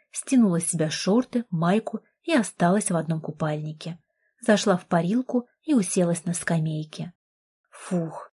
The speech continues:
нужно абстрагироваться от этого разговора. Сейчас немного посижу одна и приду в себя. Хорошо, что парни пошли в другой домик с сауной. Хоть мысли в кучу соберу пока.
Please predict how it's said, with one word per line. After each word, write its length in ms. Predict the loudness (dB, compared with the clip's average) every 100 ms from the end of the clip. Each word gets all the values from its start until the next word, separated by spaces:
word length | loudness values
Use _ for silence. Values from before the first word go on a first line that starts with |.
| _ _ 2
нужно 320 | 4 6 4
абстрагироваться 920 | 4 -2 2 4 6 4 4 0 -2
от 220 | -2 0 0
этого 300 | 2 4 4
разговора. 760 | 4 2 0 0 -2 -2 -6 _ _ _
Сейчас 420 | -8 -2 0 2 4
немного 320 | 4 4 0
посижу 520 | -2 0 0 2 2
одна 480 | 2 2 0 -2 -6 _ 0
и 120 | 0
приду 340 | 2 2 2
в 80 | -2
себя. 480 | -4 -2 -2 -2 -8 _ _ _ _ -4
Хорошо, 400 | 4 4 4 -2
что 180 | 0 2
парни 320 | 4 4 4
пошли 320 | 2 0 -2
в 60 | 2
другой 340 | 2 4 4
домик 380 | 4 0 -2 -6
с 80 | -4
сауной. 600 | -2 -2 -4 -8 -12 _ _ _
Хоть 220 | 0 4
мысли 320 | 6 6 4
в 80 | -2
кучу 300 | 0 -2 -2
соберу 420 | -6 0 2 2
пока. 500 | 0 -6 -4 -6 -8